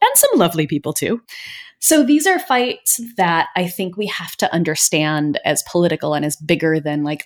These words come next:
our individual need for work-life balance <laughs> and childcare and adult care and all of these things, because where we spend that money and where we put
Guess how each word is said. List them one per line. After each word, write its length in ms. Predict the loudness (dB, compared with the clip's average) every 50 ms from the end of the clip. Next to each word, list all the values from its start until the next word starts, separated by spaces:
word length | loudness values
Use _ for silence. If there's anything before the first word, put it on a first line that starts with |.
| _ _
our 240 | -2 -2 0 0 -2
individual 580 | -2 -2 -4 -4 -2 -4 -4 -2 -2 -4 -2 -2
need 420 | -4 -4 -2 -2 -2 -4 -4 -6
for 680 | -10 -8 -6 -4 -4 -4 -4 -4 -4 -4 -6 -8 -10 _ -2
work-life 440 | 0 0 0 0 -2 -8 -6 -2 0
balance 500 | 2 2 4 4 2 2 2 0 0 0
<laughs> 200 | -2 -2 -2 -2
and 100 | -2 -2
childcare 760 | -4 -2 -2 0 0 0 -2 -4 -4 -2 -2 0 0 0 -2
and 200 | -4 -4 -6 -8 -10 -14 _ -8
adult 300 | -6 -4 -4 -4 -6 -6
care 300 | -6 -6 -6 -4 -6 -8
and 120 | -8 -10 -10 -8
all 140 | -8 -8
of 100 | -8 -8
these 180 | -8 -10 -10 -10
things, 340 | -10 -10 -12 -12 -14 -16 -18 -20 -20 -20 -20 -20 -20 -20 -20 _ _ _
because 880 | 2 2 2 2 0 -2 0 0 2 0 0 -2 -2 -2 -2 -4 -4 -6 _ _ _ _ _ _ _ _ _ _ _ _ _ _ _ _ _ _ _ _ _ _ _ _ _ _ _ _ _ _ _ -10
where 460 | -6 -4 -2 2 2 4 4 4 4
we 120 | 2 2
spend 280 | 2 2 2 2 2 2
that 140 | 0 0 0
money 480 | 0 0 0 0 0 -2 -4 -4 -4
and 180 | -4 -4 -2 -2
where 200 | -2 -2 0 -2
we 120 | -2 -4
put 320 | -4 -4 -2 -2 -2 -2